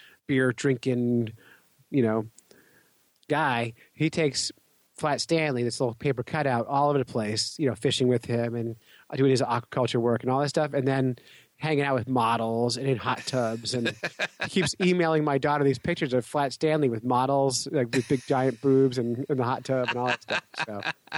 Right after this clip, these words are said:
Speaker 1: I don't know how appropriate it all is, but, uh, she's loving it.
Speaker 2: I,
Speaker 1: So.
Speaker 2: yeah, I,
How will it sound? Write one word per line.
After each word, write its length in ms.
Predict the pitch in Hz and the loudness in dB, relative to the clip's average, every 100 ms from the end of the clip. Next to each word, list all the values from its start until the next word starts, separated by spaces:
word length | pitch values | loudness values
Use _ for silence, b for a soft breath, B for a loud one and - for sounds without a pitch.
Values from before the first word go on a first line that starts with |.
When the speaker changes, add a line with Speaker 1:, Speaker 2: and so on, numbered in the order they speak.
| - - - B B - - - | -12 -16 -20 B B -10 -10 -8
Speaker 1:
I 160 | 139 165 | -4 0
don't 140 | 170 | 0
know 60 | 151 | 0
how 200 | 160 143 | 0 0
appropriate 440 | - 160 147 160 | 0 0 2 0
it 60 | 156 | 2
all 220 | 156 156 | 2 4
is, 240 | 156 156 | 2 0
but, 340 | 131 135 127 127 | -2 0 2 2
uh, 140 | 127 | 0
she's 340 | 120 147 120 123 | 0 -2 -2 0
loving 260 | 131 107 | -2 -2
it. 140 | 90 - _ _ - | -8 -14 _ _ -6
Speaker 2:
I, 200 | 127 131 | -2 -2
Speaker 1:
So. 40 | 110 | -2
Speaker 2:
yeah, 300 | 139 135 123 | 0 0 0
I, 220 | 117 131 | 0 -2